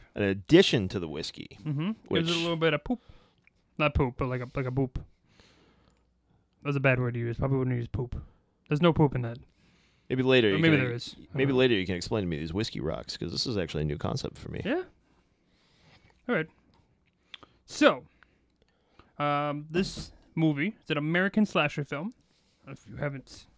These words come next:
Speaker 2: you know, <coughs> seen the cover, it kinda gives that away. Uh, two thousand sixteen. I'm gonna read off the back of the box.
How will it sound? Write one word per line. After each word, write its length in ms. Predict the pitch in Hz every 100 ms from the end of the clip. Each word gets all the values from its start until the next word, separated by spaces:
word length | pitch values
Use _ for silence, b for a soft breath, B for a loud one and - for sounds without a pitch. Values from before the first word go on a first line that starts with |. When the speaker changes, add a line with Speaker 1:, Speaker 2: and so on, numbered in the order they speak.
| -
Speaker 2:
you 80 | 147
know, 160 | 139 - _ _ _ _ -
<coughs> 200 | - -
seen 300 | - - 151
the 100 | 139
cover, 380 | - 165 135 131
it 100 | 127
kinda 180 | 143 127
gives 200 | 131 127
that 140 | 123
away. 340 | 123 135 123 139 B B B B B
Uh, 240 | 139 135
two 120 | - 202
thousand 180 | 185 165
sixteen. 600 | 185 - - 180 131 123
I'm 80 | 170
gonna 160 | 226
read 200 | 180 202
off 140 | 202 156
the 80 | 143
back 220 | 151 160
of 60 |
the 80 | 135
box. 480 | 135 135 165 -